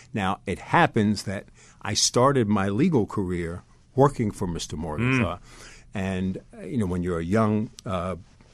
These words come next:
Speaker 1: uh, employee, I worked for the Manhattan D A's office, you don't have much interaction with him. But over time, because I worked there a long time, I got to know him. So he was really a tremen-, he's a tremendous sort of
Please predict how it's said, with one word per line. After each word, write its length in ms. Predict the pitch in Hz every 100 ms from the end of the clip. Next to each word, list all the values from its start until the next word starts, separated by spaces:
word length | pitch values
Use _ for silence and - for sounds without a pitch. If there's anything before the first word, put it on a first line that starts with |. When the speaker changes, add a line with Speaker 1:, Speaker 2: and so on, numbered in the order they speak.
| - -
Speaker 1:
uh, 140 | 87 -
employee, 420 | 101 - 110 92
I 60 | 87
worked 220 | 92 92
for 100 | 101
the 160 | 85 85
Manhattan 380 | 90 95 113 98
D 200 | 98 117
A's 140 | 107
office, 380 | 98 92 95 - - - -
you 60 | -
don't 140 | 110
have 140 | 87 85
much 240 | 85 -
interaction 500 | 113 90 101 98 -
with 100 | 95
him. 100 | 101
But 80 | 92
over 200 | 127 120
time, 440 | - - 151 123
because 240 | 110 113 101
I 80 | 101
worked 360 | 95 107 113
there 100 | 113
a 60 | 101
long 240 | 92 92
time, 320 | 85 - 92 92
I 80 |
got 240 | 90 101 -
to 100 | 92
know 200 | 95 95
him. 220 | 80 90
So 260 | 95 110 98 - - - -
he 140 | - 151
was 160 | 127
really 260 | 113 120 110
a 60 | 95
tremen-, 580 | - 104 104 107 107 -
he's 160 | 139
a 40 | 135
tremendous 640 | - 123 120 139 135 131
sort 420 | - - - 113
of 200 | 101 95